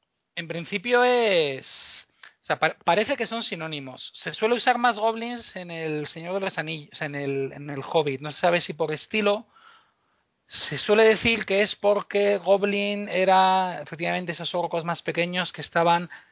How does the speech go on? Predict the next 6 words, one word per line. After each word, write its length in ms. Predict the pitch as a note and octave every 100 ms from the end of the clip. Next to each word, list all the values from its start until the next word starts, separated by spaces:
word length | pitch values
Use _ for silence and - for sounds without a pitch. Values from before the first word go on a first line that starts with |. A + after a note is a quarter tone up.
| _ _ _
en 380 | - E3+ F3 F3
el 200 | E3+ D3+
norte. 400 | D#3 D#3 - A#2+ - _ -
Sin 240 | - B3
embargo, 500 | D#4 D#4 C#4+ F#3+ A#3 - _ _ _ _ _ _ - _ _
eh, 640 | G3 F#3 F3+ F3+ F3 -